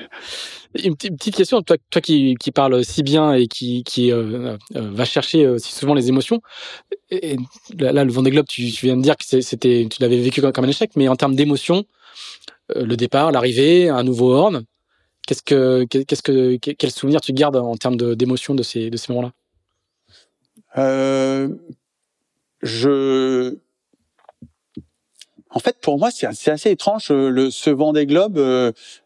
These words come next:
Speaker 2: euh, j'ai, j'ai l'impression qu'il, j'ai,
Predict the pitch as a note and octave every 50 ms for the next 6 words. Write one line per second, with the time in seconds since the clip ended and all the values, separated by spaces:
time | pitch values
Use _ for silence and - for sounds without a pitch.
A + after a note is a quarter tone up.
0 | _ - A#2+ A2+ A2+ A2 G#2+ G#2 G2+ F#2+ G2 G2+ - - G#2 G#2+ - A2+ A2+ A2+
1 | A2+ A2+ - A2+ - - - _ _ _ _ _ _ _ _ _ _ _ _ _
2 | _ _ _ _ _ _ _ _ _ _ - - _ _ _ - C4+ - A2+ -
3 | - - - - - - - D#3+ - - G#3+ G3 - - D3 C3+ - G#2+ - -
4 | A#2+ A#2 A2+ A#2 A2+